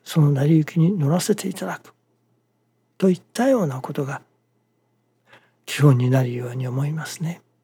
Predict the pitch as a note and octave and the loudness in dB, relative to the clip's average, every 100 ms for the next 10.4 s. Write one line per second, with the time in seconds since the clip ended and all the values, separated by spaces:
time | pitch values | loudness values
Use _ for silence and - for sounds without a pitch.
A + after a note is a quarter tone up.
0 | _ _ _ - - D#3 - G3+ G#3 - | _ _ _ -10 -6 -6 0 2 2 0
1 | - - _ _ _ D3 D3+ C3+ C3 B2+ | -10 -20 _ _ _ 8 8 8 4 -2
2 | C#3 D3+ D#3 D#3+ F#3 C#3 C3 D4+ - B2+ | -4 2 4 4 2 0 -4 -8 -4 -4
3 | C3 C#3+ C3 - D3 C#3 - _ - C#3+ | -2 -6 -8 -10 -10 -12 -16 _ -6 -4
4 | D#3+ D#3 - - - - _ _ _ _ | -4 -6 -10 -14 -18 -20 _ _ _ _
5 | _ _ _ _ _ _ - D#3 E3+ - | _ _ _ _ _ _ 0 4 4 2
6 | - - - _ _ _ _ _ _ _ | -10 -16 -20 _ _ _ _ _ _ _
7 | _ _ _ _ - C#4 C#4 - G3+ F3 | _ _ _ _ -4 -2 -2 0 4 6
8 | E3 E3 - - E3+ F3+ G#3 A#3 A#3+ G#3 | 6 4 0 -2 -2 0 -2 -2 -2 -2
9 | - A3 A#3+ F#3 - C#3+ A#3 C4 B3+ - | -2 0 2 0 -2 -2 0 0 0 -2
10 | - G3+ - | -6 -8 -8